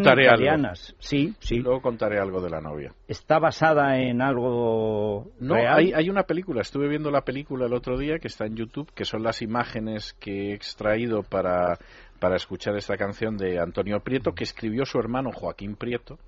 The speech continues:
Speaker 1: Y la verdad es que el final es apasionante, porque él está cantando ante un auditorio en la radio la canción, y en ese momento las imágenes que se ven son las de la señora que se casa,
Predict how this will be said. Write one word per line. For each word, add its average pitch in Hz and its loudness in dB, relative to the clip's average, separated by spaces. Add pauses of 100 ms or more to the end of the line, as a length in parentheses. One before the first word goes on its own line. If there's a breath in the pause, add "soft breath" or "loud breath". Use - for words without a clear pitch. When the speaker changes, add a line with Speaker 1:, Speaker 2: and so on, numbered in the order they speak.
(580 loud breath)
Speaker 1:
Y 143 0
la 107 0
verdad 101 0
es 120 -4
que - -4
el 131 0
final 110 -4
es 110 -2
apasionante, 98 -6
porque 73 -10
él 107 -2
está 104 -4
cantando 107 -2
ante 90 -6
un 101 -4
auditorio 104 -6
en 104 -4
la 101 0
radio 120 0
la 92 -2
canción, 139 -6
y 85 -10
en 78 -12
ese 82 -12
momento 110 -6 (320 loud breath)
las 73 -10
imágenes 85 -10
que 95 -10
se 98 -8
ven 117 -2
son 87 -8
las 82 -4
de 78 -8
la 76 -6
señora 90 -2
que - -12
se 90 -10
casa, 120 -6